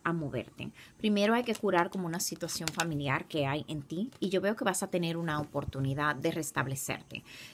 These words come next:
Es posible que tengas tú que empezar a cambiar cosas, como cambiar lo que haces, empezar a estudiar algo, veo como algo que tiene que ver con aprendizaje, estudios y crecimiento. Y no necesariamente en la escuela, Jules.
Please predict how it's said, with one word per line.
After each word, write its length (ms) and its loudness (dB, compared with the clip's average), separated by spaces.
Es 140 2
posible 420 2
que 100 0
tengas 520 2
tú 240 0
que 80 2
empezar 400 4
a 80 4
cambiar 360 0
cosas, 520 -4
como 320 0
cambiar 400 4
lo 160 2
que 160 6
haces, 520 4
empezar 440 0
a 20 0
estudiar 560 4
algo, 300 6
veo 240 8
como 200 0
algo 220 2
que 100 -6
tiene 220 2
que 80 -2
ver 160 2
con 140 -4
aprendizaje, 680 0
estudios 500 -2
y 60 -2
crecimiento. 760 -4
Y 240 8
no 180 6
necesariamente 760 4
en 80 0
la 40 -2
escuela, 460 4
Jules. 420 -2